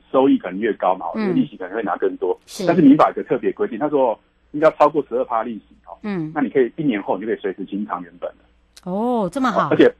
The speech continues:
Speaker 1: 而且这不能说，哦，因为你用这个契约说，
Speaker 2: 嗯。
Speaker 1: “哎，我限制你不能还钱。”
Speaker 2: 不行。
Speaker 1: 这不行。对，因为民法就有规定说，哦，这个提前清偿的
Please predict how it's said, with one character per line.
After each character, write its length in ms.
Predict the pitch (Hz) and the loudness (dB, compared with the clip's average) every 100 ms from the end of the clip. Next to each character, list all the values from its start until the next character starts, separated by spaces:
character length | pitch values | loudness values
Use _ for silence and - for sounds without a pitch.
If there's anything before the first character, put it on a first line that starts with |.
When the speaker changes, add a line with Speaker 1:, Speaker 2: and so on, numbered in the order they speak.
| _ - | _ -4
Speaker 1:
而 80 | 180 | 0
且 80 | 139 | 0
这 100 | 180 | 0
不 120 | 185 | 0
能 200 | 139 113 | -2 -2
说， 240 | - 123 120 | -2 0 0
哦， 160 | 98 | -2
因 80 | 131 | -2
为 60 | 131 | -4
你 100 | 101 | -6
用 220 | 123 104 | -10 -8
这 80 | 120 | -6
个 60 | 110 | -6
契 240 | - 110 | -6 -4
约 280 | 110 104 104 - | 0 -2 -4 -2
说， 200 | 113 107 | 0 0
Speaker 2:
嗯。 80 | 135 | 0
Speaker 1:
“哎， 80 | |
我 80 | 104 | -2
限 240 | - 127 110 | 2 0 0
制 80 | |
你 100 | 110 | -4
不 140 | 90 120 | -2 -4
能 140 | 95 | -4
还 240 | - 85 92 | -6 -6 -6
钱。” 180 | 87 - _ _ - | -10 -12 _ _ -12
Speaker 2:
不 80 | 240 | -10
行。 200 | - 131 | -4 -2
Speaker 1:
这 80 | |
不 80 | 127 | -2
行。 180 | - 73 _ _ _ | -4 -10 _ _ _
对， 140 | - 92 | -6 -2
因 80 | 147 | -2
为 100 | 127 | -2
民 120 | - | -2
法 100 | - | 0
就 120 | 123 | 2
有 40 | - | 2
规 140 | 107 | 0
定 100 | 107 | -4
说， 180 | 98 101 | -4 -4
哦， 160 | 98 92 _ _ _ - | -2 -6 _ _ _ 0
这 80 | |
个 80 | 151 | 0
提 240 | - 120 139 | 2 -2 0
前 280 | 107 101 - | 0 -2 -2
清 160 | 131 | -2
偿 160 | 135 90 | -2 -4
的 120 | 92 | -6